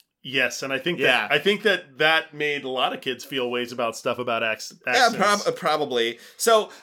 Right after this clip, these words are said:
Speaker 2: I didn't know what she had been up to after the show. I just thought Mo disappeared into obscurity.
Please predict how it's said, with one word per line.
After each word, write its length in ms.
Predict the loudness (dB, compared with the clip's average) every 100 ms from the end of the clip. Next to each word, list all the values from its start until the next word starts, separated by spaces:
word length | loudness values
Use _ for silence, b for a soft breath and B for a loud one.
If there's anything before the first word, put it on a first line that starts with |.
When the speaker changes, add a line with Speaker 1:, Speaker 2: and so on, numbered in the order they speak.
| B
Speaker 2:
I 360 | 0 0 -2 -4
didn't 240 | -6 -8 -6
know 640 | -2 0 0 -2 -4 -8 -6
what 240 | -2 0
she 220 | 0 -2
had 160 | -4 -4
been 140 | -2
up 180 | 0 -2
to 200 | -4 -4
after 300 | 0 0 -2
the 100 | -4
show. 260 | -2 -2 2
I 120 | 2 2
just 180 | 0
thought 260 | 2 2 2
Mo 300 | 2 2 2
disappeared 640 | 0 -6 -6 0 4 4
into 360 | 2 -4 -4 -6
obscurity. 640 | -4 -4 -2 -2 -2 -4